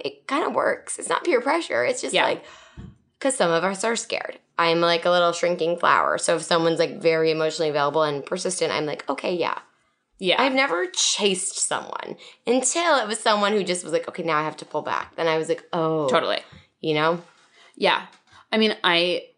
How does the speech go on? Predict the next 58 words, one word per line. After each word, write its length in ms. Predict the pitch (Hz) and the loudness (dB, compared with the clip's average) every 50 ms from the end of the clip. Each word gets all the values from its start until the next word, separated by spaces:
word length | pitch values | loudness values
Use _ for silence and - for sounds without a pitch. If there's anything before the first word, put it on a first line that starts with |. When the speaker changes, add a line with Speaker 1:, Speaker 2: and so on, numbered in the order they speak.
| _ _ _ - | _ _ _ -6
Speaker 2:
and 220 | 175 170 160 135 | -4 -4 -2 -4
I 60 | 170 | -4
think 180 | 160 - 180 185 | -4 -6 -6 -6
I 40 | 180 | -6
talked 120 | 156 143 | -6 -8
about 140 | 139 139 - | -10 -14 -16
this 180 | _ - - - _ _ _ _ - | _ -20 -20 -20 _ _ _ _ -20
last 140 | 196 - - | -18 -14 -14
week 140 | 240 220 - | -14 -14 -14
before, 360 | 185 - _ - - 180 180 | -18 -20 _ -8 -6 -6 -4
but, 120 | 190 - - | -4 -4 -2
like, 300 | 147 151 147 - - _ _ _ _ _ _ _ _ _ _ _ | -4 -4 -4 -6 -14 _ _ _ _ _ _ _ _ _ _ _
I 500 | - 165 160 160 165 170 180 190 185 - _ _ _ _ _ | -4 0 0 2 2 0 0 -2 -4 -8 _ _ _ _ _
super 520 | - - - - 185 165 - 180 160 156 151 | -8 -6 -4 -4 -4 -4 -2 -2 -2 -2 -2
chased 540 | 156 - - 165 147 143 147 147 - - - | -6 -4 -2 0 0 0 0 -2 -6 -8 -6
and 120 | 165 160 151 | -6 -6 -6
was, 140 | 147 147 | -6 -6
like, 100 | - 147 147 | -8 -10 -6
really 320 | 151 151 147 151 143 - - _ - | -4 -2 -2 -2 -2 -4 -4 _ -2
openly 480 | 160 156 156 - 156 147 147 151 151 139 - | -2 0 0 -2 -4 -4 -4 -4 -6 -6 -6
into 580 | - 143 147 147 147 - 156 151 147 143 143 - | -6 -8 -6 -8 -8 -6 -4 -2 -2 -2 -2 -4
my 240 | 165 160 151 151 156 | -4 -4 -4 -4 -4
big 640 | 147 151 160 156 151 _ - 160 143 147 147 143 180 | -4 -6 -8 -10 -8 _ -2 0 0 0 0 -2 -2
high 120 | - - | -4 -4
school 260 | - - - 156 151 160 | -4 -4 -4 -4 -4 -4
crush. 640 | - 196 196 220 262 254 - - - - - - _ _ _ _ _ _ _ _ _ _ _ _ _ | -4 -6 -6 -6 -6 -10 -12 -14 -14 -14 -16 -18 _ _ _ _ _ _ _ _ _ _ _ _ _
And 580 | 190 175 170 160 156 156 151 151 147 151 147 - | 0 2 2 2 2 0 -2 -4 -4 -6 -8 -6
it 160 | - 170 156 - | -6 -6 -6 -4
did 200 | - 151 147 143 | -6 -6 -6 -6
not 260 | 131 123 135 220 - | -4 -4 -4 -4 -2
go 120 | - 156 135 | -4 -4 -4
my 140 | 139 117 | -4 -4
way. 460 | 110 95 87 - - - 147 170 170 _ _ _ _ _ _ _ _ _ _ _ _ _ _ _ | -4 -4 -4 -4 -4 -6 -8 -8 -10 _ _ _ _ _ _ _ _ _ _ _ _ _ _ _
He 180 | _ - - 151 | _ -16 -14 -12
start-, 320 | 151 - 147 147 - - | -8 -4 -4 -4 -4 -6
he, 160 | 165 170 160 | -6 -6 -6
like, 180 | 151 143 139 - | -6 -6 -6 -6
didn't 240 | - 147 160 202 185 | -6 -6 -6 -4 -4
like 220 | 151 131 - - | -4 -6 -6 -6
me 140 | - 147 139 | -6 -6 -6
and 120 | - 139 147 | -6 -8 -10
started 280 | - - 143 143 139 | -8 -6 -6 -6 -4
dating 240 | - 151 151 151 147 | -4 -6 -4 -4 -4
one 80 | 156 180 | -4 -4
of 40 | |
my 80 | 175 175 | -4 -2
best 200 | 180 175 175 - | -2 -2 -4 -2
friends. 320 | - 202 233 254 226 185 165 | -2 0 0 0 0 -2 -4
And 80 | 151 | -6
it 80 | 151 - | -6 -8
was, 120 | - 165 | -8 -6
like, 160 | 180 165 165 - | -6 -6 -6 -6
really 440 | - - - 120 135 151 151 - - - | -8 -6 -4 -4 -4 -4 -6 -8 -4 0
devastating 600 | 165 - 311 262 285 - 208 175 165 165 165 165 | 2 2 2 0 -2 0 0 2 2 2 0 -2
to, 60 | - | -4
like, 160 | 170 151 151 | -4 -4 -4
seventeen-year-old 640 | - - 160 147 147 151 160 151 151 151 151 147 143 | -4 -4 -4 -4 -4 -4 -4 -4 -2 -2 -2 -2 -2
me. 300 | - 202 190 165 156 - | -2 -4 -2 -4 -4 -6